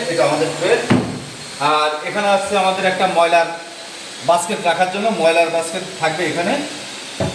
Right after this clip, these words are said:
এর পাশাপাশি বার্নারের সাইডে যে ডোরটা আছে, এটা, এটা হচ্ছে আমাদের, আহ, যে গ্যাস সিলিন্ডার, ওই সিলিন্ডারটা হচ্ছে এখানে যাবে। এটা হচ্ছে আমাদের গ্যাস সিলিন্ডার,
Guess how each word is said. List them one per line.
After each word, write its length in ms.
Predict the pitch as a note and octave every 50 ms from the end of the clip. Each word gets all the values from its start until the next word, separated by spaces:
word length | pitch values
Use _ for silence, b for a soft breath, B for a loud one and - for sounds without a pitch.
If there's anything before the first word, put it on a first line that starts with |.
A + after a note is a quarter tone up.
| - - - - - - - - - - - - - - - - - - -
এর 140 | G#3 B3+ B3+ C4
পাশাপাশি 520 | A#3+ G#3+ - C4 B3+ B3+ B3 - A3+ A3+ - -
বার্নারের 400 | G#3 G3+ G#3 A3 B3 B3+ B3+ B3+ - -
সাইডে 280 | - C4+ C4 A#3 C4 C4
যে 140 | - - - - - - -
ডোরটা 320 | G3+ A#3 B3 G#3+ - -
আছে, 280 | F#3+ F#3 - - A#3 C4+ C4 - - - - - -
এটা, 360 | F#3 F3+ F3+ G3 G3+ G#3 - - - - - - - - - -
এটা 200 | F#3 F#3 A3+ A3+
হচ্ছে 280 | A3+ A3+ A3 - A#3 A#3
আমাদের, 560 | A3 A3 A3 A3 A3 A3 A3 A3 G#3 G3+ G3+
আহ, 460 | G3 F#3+ F#3 F3+ F3+ F3 E3+ F3+ F3 E3+ - - - - - - - - - C3+ B2+
যে 100 | C#3 D#3+
গ্যাস 240 | D3 D#3 G3 G#3 G3+ - - -
সিলিন্ডার, 420 | G#3 A#3 B3 A3+ A3 F#3+ F3+ F#3 - - - - - - - - - - -
ওই 80 | A#3
সিলিন্ডারটা 600 | - A3+ A3 A#3+ B3 A#3 A3+ A#3+ B3 - - A#3
হচ্ছে 320 | A3+ - - A3+ G#3 F#3+ G3
এখানে 220 | F#3+ F#3+ F3+ D#3 C#3
যাবে। 200 | - - G2 F#2+ - - - - - - - - - - - - - - - - - - - - - -
এটা 140 | D#3 D3+ F#3
হচ্ছে 140 | F#3 F#3 G3+
আমাদের 220 | F#3+ G3 G3 G3+ -
গ্যাস 180 | - F3 E3+ F3 F3
সিলিন্ডার, 560 | F#3 F#3+ G3 G3 G#3 A3 G#3+ - - - -